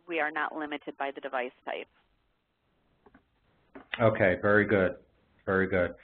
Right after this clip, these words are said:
Speaker 2: Um, I have another question here that's a little bit different, and the question is, um, two of, uh, my larger customers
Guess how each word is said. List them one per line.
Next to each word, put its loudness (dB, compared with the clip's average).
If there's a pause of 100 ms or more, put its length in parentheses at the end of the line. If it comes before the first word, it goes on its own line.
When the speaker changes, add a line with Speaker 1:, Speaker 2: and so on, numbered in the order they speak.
(460)
Speaker 2:
Um, 8
I 0
have 6
another 8
question 6
here 6
that's 4
a 0
little 8
bit 2
different, 4 (160)
and 2
the 0
question 6
is, 4 (640)
um, 2 (200)
two 8
of, 8 (240)
uh, 6
my 4
larger 8
customers 4